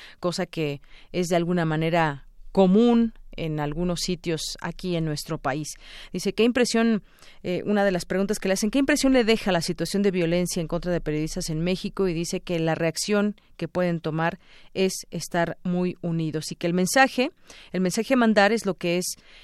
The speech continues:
eh, contra un periodista, es con todos. Eso lo ha aprendido a lo largo de los años. También habla de una reunión que tuvo en su momento con Jesús Blancornelas aquí en, en México, en Tijuana,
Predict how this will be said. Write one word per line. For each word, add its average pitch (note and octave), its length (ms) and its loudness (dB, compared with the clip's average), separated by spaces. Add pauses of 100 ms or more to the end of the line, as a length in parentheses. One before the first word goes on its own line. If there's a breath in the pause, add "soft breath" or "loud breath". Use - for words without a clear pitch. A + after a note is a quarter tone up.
eh, D#3 500 -2 (100)
contra E3 360 0
un F3 120 0
periodista, F#3 580 0
es E3 100 -4
con G3 200 0
todos. A#3+ 540 2
Eso G3+ 520 -2
lo D3+ 680 -4
ha F3 160 2
aprendido E3+ 500 -2
a D#3+ 60 0
lo D3+ 100 -2
largo D#3 360 -2
de D3 100 -4
los C#3 240 -6
años. G3 460 2 (340 loud breath)
También E3+ 480 -2
habla E3 300 0
de D#3 80 0
una D#3+ 520 0 (140)
reunión F3 440 2
que F#3 120 -4
tuvo F3 200 -2
en E3+ 60 -2
su E3 120 -6
momento D#3 380 -2
con D3+ 140 -4
Jesús D#3+ 320 -8
Blancornelas D#3+ 760 -2
aquí D#3+ 280 -6
en, D3 220 -4 (400 loud breath)
en D3+ 120 0
México, F3+ 400 0
en C#3 80 -4
Tijuana, G#3 520 2